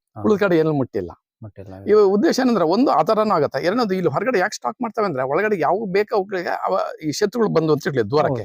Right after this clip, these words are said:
Speaker 1: ಹೌದು, ಹೌದು.
Speaker 2: ಈ ಮೇಣ ಕಲೆಕ್ಟ್ ಮಾಡಿ ಇಲ್ಲಿಗೆ ಇದನ್ನ ಮಾಡಿದ್ರೆ ಆಯ್ತು.
Speaker 1: ಹಾ, ಹಾ.
Speaker 2: ಒಳಗಡೆ ಕುಡಿಕೆ ಮಾಡಕ್ಕೆ ಇರ್ಬೋದು,
Speaker 1: ಹಾ.
Speaker 2: ಅಥವಾ ಸಿ-, ನಾವ್ ಇಲ್ಲಿ ಓಪನ್ ಮಾಡಿದಾಗ ಸೀಲ್ ಮಾಡಕ್ಕೆ ಸುತ್ತಕ್ಕೆ ಮೇಣ ಸಂಗ್ರಹ ಇದ್ದಾಗೂ ಆಯ್ತು.
Speaker 1: ಹೌದು.
Speaker 2: ಎರಡು ರೀತಿಯಿಂದ ಮಾಡ್ತವೆ. ಇದನ್ನ ಓಪನ್ ಮಾಡಿದ್ರೆ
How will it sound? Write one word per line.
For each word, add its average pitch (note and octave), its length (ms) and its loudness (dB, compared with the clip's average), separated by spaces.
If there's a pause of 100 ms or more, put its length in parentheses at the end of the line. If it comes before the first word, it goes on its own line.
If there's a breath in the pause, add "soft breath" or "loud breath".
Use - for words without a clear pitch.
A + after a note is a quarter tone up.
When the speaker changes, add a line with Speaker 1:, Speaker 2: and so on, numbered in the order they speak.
(120)
Speaker 1:
ಹೌದು, A2+ 140 -2
ಹೌದು. G2 200 -10
Speaker 2:
ಈ A#3+ 80 4
ಮೇಣ C#4+ 260 4
ಕಲೆಕ್ಟ್ G#3+ 220 0
ಮಾಡಿ B3+ 140 2
ಇಲ್ಲಿಗೆ D3+ 200 -2
ಇದನ್ನ G#2+ 200 -8
ಮಾಡಿದ್ರೆ G#2 340 -16
ಆಯ್ತು. G2+ 360 -12
Speaker 1:
ಹಾ, G#2 40 -14
ಹಾ. G#2 240 -16
Speaker 2:
ಒಳಗಡೆ F#3+ 220 2
ಕುಡಿಕೆ F#3+ 400 0
ಮಾಡಕ್ಕೆ D3+ 240 -2
ಇರ್ಬೋದು, A#2 360 -2
Speaker 1:
ಹಾ. A#2 200 -10 (120)
Speaker 2:
ಅಥವಾ D#3+ 160 0
ಸಿ-, E3 180 -4
ನಾವ್ E3 140 0
ಇಲ್ಲಿ E3+ 140 4
ಓಪನ್ F3+ 240 0
ಮಾಡಿದಾಗ E3 240 0 (280)
ಸೀಲ್ A3 320 2
ಮಾಡಕ್ಕೆ C3+ 260 0
ಸುತ್ತಕ್ಕೆ - 580 -8
ಮೇಣ G#3 200 -2
ಸಂಗ್ರಹ G3 360 0
ಇದ್ದಾಗೂ D3+ 380 0
ಆಯ್ತು. F#2 240 -10 (440)
Speaker 1:
ಹೌದು. G#2 280 -8
Speaker 2:
ಎರಡು F3 140 0
ರೀತಿಯಿಂದ F3 300 -2
ಮಾಡ್ತವೆ. C#3 340 -6 (340 soft breath)
ಇದನ್ನ A3 220 2
ಓಪನ್ G#3 380 0
ಮಾಡಿದ್ರೆ F#3 340 -2